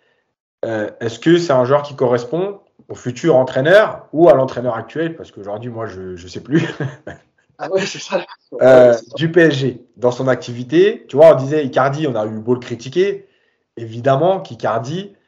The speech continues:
Speaker 1: euh, je répète qu'au moment avec Tourelle, où P S G joue en quatre quatre deux, où il y a des jeux sur les côtés, où il y a du centre,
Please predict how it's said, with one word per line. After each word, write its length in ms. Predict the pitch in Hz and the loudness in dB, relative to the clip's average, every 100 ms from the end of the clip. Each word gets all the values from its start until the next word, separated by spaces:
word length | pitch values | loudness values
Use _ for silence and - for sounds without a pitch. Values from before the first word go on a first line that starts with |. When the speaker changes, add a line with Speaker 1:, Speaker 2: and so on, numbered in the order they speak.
| _ _ - | _ _ -12
Speaker 1:
euh, 640 | 107 107 104 101 98 101 104 | -8 -8 -8 -8 -10 -12 -10
je 180 | 90 | -2
répète 460 | 107 113 156 185 175 | 2 4 6 4 4
qu'au 360 | 127 120 - 117 | 2 2 0 -2
moment 440 | 131 143 143 117 | 0 2 0 -2
avec 260 | 113 120 120 | -4 -6 -4
Tourelle, 420 | 135 127 147 127 | -2 4 6 4
où 80 | 113 | 0
P 140 | 135 | 0
S 60 | 127 | 0
G 120 | 139 | 0
joue 160 | 127 | -2
en 40 | 120 | -2
quatre 220 | 131 123 | -2 0
quatre 200 | 160 131 | 0 0
deux, 220 | 143 143 | -2 -2
où 80 | 135 | 0
il 60 | 117 | 0
y 20 | |
a 40 | |
des 160 | 113 123 | -2 -2
jeux 180 | 127 135 | -2 -4
sur 140 | 139 | -2
les 120 | 131 | -2
côtés, 340 | 127 135 143 139 | 0 -2 0 -2
où 60 | |
il 60 | 113 | -2
y 20 | |
a 60 | 101 | -6
du 100 | 110 | -4
centre, 400 | 160 196 - | -2 -2 -4